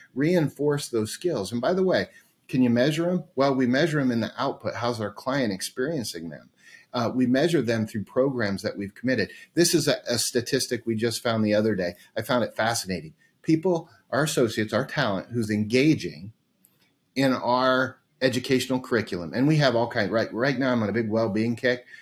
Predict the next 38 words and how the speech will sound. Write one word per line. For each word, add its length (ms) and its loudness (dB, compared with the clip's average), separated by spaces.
So 120 -4
we 120 4
have 160 2
a 100 0
forty-day 760 2
immersive 540 0
well-being 540 2
program 460 -2
for 160 -2
our 60 -2
associates 560 -6
called 260 2
the 60 4
Aloha 440 2
Method 380 -2
of 120 -10
Well-being. 500 -6
And, 720 0
and 100 -2
it's 140 -4
daily 380 2
for 160 -12
forty 320 2
days. 400 -2
People 300 2
who 120 0
are 240 -2
getting 300 2
involved 380 2
with 160 -4
our 100 0
program 480 -2
are 80 -4
staying 340 -2
a 40 -2
year 260 -2
or 20 -6
more. 320 -8